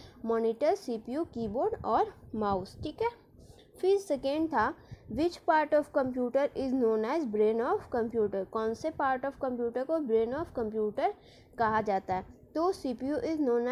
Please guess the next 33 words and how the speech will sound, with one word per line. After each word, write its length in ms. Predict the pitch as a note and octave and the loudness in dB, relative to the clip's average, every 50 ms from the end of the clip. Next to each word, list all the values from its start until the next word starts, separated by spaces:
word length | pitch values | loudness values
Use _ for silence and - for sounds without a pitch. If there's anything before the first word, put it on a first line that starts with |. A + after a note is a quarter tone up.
| C4+ | 0
as 100 | E4 G#4 G4 | 0 -2 -2
brain 420 | C4+ G#3+ G#3 A3+ A#3 B3 C4 C#4 C4 | -2 0 2 4 4 4 4 2 0
of 180 | C#4 D#4+ G#4+ A4+ - - - - - - - - - - B3+ | -2 -2 -2 -4 -6 -12 -20 -20 -20 -20 -20 -20 -6 -2 0
computer। 480 | A#3 A#3+ A3+ A#3 A3+ G#3+ - F#3 - - - - - - _ - - | 0 0 0 0 0 0 0 -4 -8 -8 -12 -20 -20 -20 _ -8 -6
सीपीयू 340 | B3 A#3 A#3 - C#4 C#4+ | -4 -4 -4 -4 -6 -6
को 400 | B3+ - - - D#4+ F4 G#4 G#4+ | -6 -8 -6 -2 0 2 2 2
brain 460 | C#4+ G3 F#3+ A3+ A#3+ B3+ B3+ C#4 D4 D#4 | 0 0 0 0 0 0 0 0 -2 -2
of 160 | - - C4 | -4 -4 -6
computer 480 | C4 B3+ C4+ C4+ C4 - G4 A#4 A#4+ - - - - - | -4 -4 -6 -6 -2 0 0 0 0 -2 -4 -10 -10 -4
बोला 260 | A3 A3 A3+ A3+ A3+ | 0 2 2 4 2
जाता 320 | A3 A3 G3+ F#3 - - F#3 | 2 2 0 -2 -2 -2 -4
है। 140 | F#3 F#3+ - - - - - - - | -4 -4 -6 -10 -18 -20 -20 -8 -2
अब 160 | - D4 F#4 G#4+ G4+ - - | 0 0 0 0 -4 -6 -6
क्यों 220 | - C4+ D4 D4+ C4 | -4 -2 0 2 2
बोला 260 | D4 D4 D4 D4+ D4 | 2 2 2 0 -2
जाता 320 | D4 D4+ D4 D4 - D#4 | -2 -2 -2 -2 -4 -4
है? 100 | D#4+ F4 G#4+ - - - | -4 -6 -6 -10 -10 -6
क्योंकि 420 | D4 D4 D4+ D#4 D#4 - D#4 D#4 C#4 | -4 -2 -2 -2 -4 -4 -4 -4 -2
जैसे 480 | A3+ A#3+ A3+ A3 A3 G#3+ - C#4+ D#4+ | 0 0 0 0 0 -2 -4 -4 -4
हम 280 | D#4+ D4 C4+ B3+ A#3+ B3 | -4 -2 -4 -4 -2 -2
लोग 180 | C4 C4 C4 | -4 -4 -4
का 100 | - D4+ | -6 -6
सारा 420 | D4+ - - C4 A3+ G#3+ - B3+ D4 | -6 -4 -4 -2 -2 -2 -2 -2 -4
काम 360 | C#4 - B3+ A#3+ B3+ C#4+ C#4+ | -4 -4 -2 -2 -2 -2 -2
हम 160 | A#3+ A3+ A3+ | -2 -2 -2
लोग 120 | B3 B3+ D#4+ | -2 -2 0
का 100 | E4 D4+ | -2 -2
ब्रेन 380 | B3 A#3+ A#3 A3+ A3 G#3+ G#3+ | 0 2 2 2 2 0 -2
करता 320 | - G#3+ G3+ G3 - G3+ G3 | -2 -4 -6 -6 -4 -2 -2
है, 240 | G3 G3+ A3+ E4+ - - - - - - - - - - | 0 0 -2 -4 -6 -12 -18 -20 -20 -20 -20 -14 -12 -12
उसी 260 | A#3+ - D#4+ E4+ F4 | -8 -4 -4 -4 0
तरीके 460 | - D#4+ C4 A#3+ A#3+ F#3+ - G#3 G3+ | 0 0 2 2 0 -2 -2 -2 -4
से 300 | G3+ - A3 A3+ D4 | -2 -4 -4 -4 -4